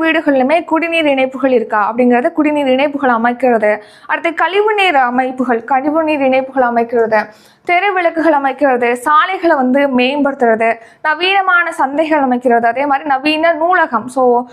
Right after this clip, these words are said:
கம்ப்யூட்டர் வசதி, வைஃபை வசதியோட நவீன நூலகம் அமைக்கிறது, இது போன்ற பணிகள் வந்து இந்த திட்டத்தின் கீழ் மேற்கொள்ளப்பட்டு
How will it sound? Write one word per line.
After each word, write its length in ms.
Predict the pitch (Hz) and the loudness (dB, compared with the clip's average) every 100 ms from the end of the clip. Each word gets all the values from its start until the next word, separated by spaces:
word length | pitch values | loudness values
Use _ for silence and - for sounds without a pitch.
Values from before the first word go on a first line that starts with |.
| - - | -16 -4
கம்ப்யூட்டர் 440 | 302 320 311 302 | -2 0 0 0
வசதி, 380 | 262 269 262 269 | 0 -2 0 0
வைஃபை 380 | 269 302 320 302 | 0 0 0 0
வசதியோட 500 | 269 254 254 262 311 | 0 0 2 2 2
நவீன 340 | 269 277 277 | 0 2 2
நூலகம் 520 | 262 262 262 262 240 | 2 0 0 0 0
அமைக்கிறது, 380 | 233 240 233 233 | 0 0 0 2
இது 220 | 254 359 | 0 0
போன்ற 300 | 349 339 302 | 0 0 0
பணிகள் 360 | 277 262 285 269 | -2 -2 -2 0
வந்து 260 | 233 262 - - - - | 0 0 -4 -10 -20 -14
இந்த 180 | - 349 | -2 -2
திட்டத்தின் 340 | 359 349 339 302 | 0 -2 -2 0
கீழ் 260 | 370 415 | 0 2
மேற்கொள்ளப்பட்டு 560 | 311 285 285 269 233 | 0 0 0 -2 -2